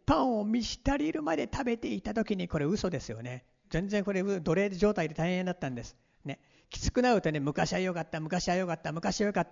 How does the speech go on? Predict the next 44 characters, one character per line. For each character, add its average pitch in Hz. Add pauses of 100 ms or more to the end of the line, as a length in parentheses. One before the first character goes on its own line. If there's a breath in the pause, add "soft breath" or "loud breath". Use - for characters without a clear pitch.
っ -
て - (160 loud breath)
人 -
は 202
言 170
う、 392
言 202
う 208
ん 180
で 147
す。 -
そ 143
う 139
い 139
う -
不 143
平 139
不 139
満 139
を 131
ね。 156 (1400 soft breath)
「エ 170
ジ 208
プ -
ト 214
の 202
地 -
で 175
肉 160
鍋 196
の 196
そ 208
ば 196
に 180
座 151
り、 151 (240 loud breath)
パ 247
ン 214
を 151
満 156
ち -
足 196
り 196
る 208